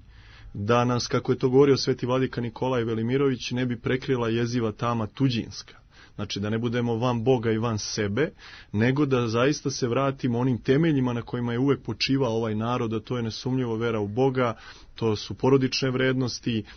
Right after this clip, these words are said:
i to je snaga porodice. I kada nismo imali državu, i kada smo bili pod okupacijom, i kada nam je bilo najteže,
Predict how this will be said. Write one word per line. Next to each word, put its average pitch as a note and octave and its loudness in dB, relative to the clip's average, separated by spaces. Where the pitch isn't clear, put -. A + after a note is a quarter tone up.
i G#2 -4
to C#3 4
je C3 8
snaga B2+ 6
porodice. G2 -6
I A2 -6
kada A#2+ -2
nismo D#3+ 4
imali E3 4
državu, C3 2
i G#2+ -2
kada B2+ 0
smo C3 -2
bili C#3+ 2
pod C#3 0
okupacijom, C3+ 0
i G#2+ -4
kada B2+ 0
nam C3+ 0
je C3 0
bilo D3+ 2
najteže, C#3+ 0